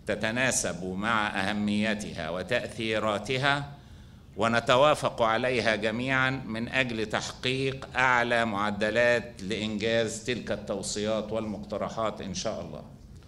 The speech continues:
وإننا على ثقة بأن اجتماعاتنا في هذه الدورة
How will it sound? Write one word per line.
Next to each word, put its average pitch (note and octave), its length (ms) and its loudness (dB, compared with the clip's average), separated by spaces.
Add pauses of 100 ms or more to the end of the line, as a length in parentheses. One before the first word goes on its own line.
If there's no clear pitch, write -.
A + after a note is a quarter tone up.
(320)
وإننا B2 680 2
على A#2+ 440 2
ثقة - 220 -2 (840)
بأن A2+ 500 0
اجتماعاتنا G#2+ 1300 -2 (1120)
في A2 180 0
هذه A2 360 4
الدورة G2 500 2